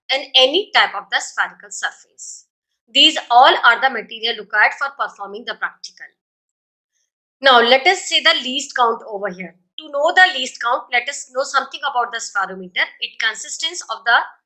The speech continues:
center screw, which is based on the three legs, as well as the vernier scale and our circular disc, which composed of the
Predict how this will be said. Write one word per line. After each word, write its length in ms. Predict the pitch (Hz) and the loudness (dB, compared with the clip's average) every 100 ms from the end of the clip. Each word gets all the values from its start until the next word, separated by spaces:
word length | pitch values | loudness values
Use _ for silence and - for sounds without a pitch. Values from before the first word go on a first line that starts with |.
| _ _ | _ _
center 420 | - 240 202 285 | 0 0 2 -2
screw, 520 | 302 - 285 381 - 226 | -4 -10 -10 -10 -10 -14
which 180 | 240 | -10
is 120 | 269 185 | -10 -8
based 340 | 240 285 - - | -4 -4 -4 -2
on 140 | 220 | 0
the 140 | 220 220 | 0 -4
three 240 | - 202 190 | -12 -16 -4
legs, 640 | 202 320 - - - _ _ _ _ - | -2 -2 -6 -10 -12 _ _ _ _ 0
as 160 | 247 | 4
well 420 | 254 262 240 311 - | 4 6 6 4 2
as 180 | 269 254 | 0 2
the 200 | 277 359 - _ | 0 0 -4 _
vernier 320 | 214 208 269 | -2 2 0
scale 380 | - - 285 330 453 _ _ _ _ _ _ _ 233 247 | 0 -8 -6 -6 -6 _ _ _ _ _ _ _ 4 4
and 140 | 359 - - 233 | 2 -6 -6 0
our 240 | 240 320 - _ | 2 2 -2 _
circular 540 | - - 247 254 262 247 | -8 0 0 4 2 4
disc, 220 | 370 - - | 0 -2 -16
which 100 | 220 - | -16 -10
composed 440 | 226 220 254 320 254 | -10 -8 -6 0 0
of 100 | |
the 80 | - | 0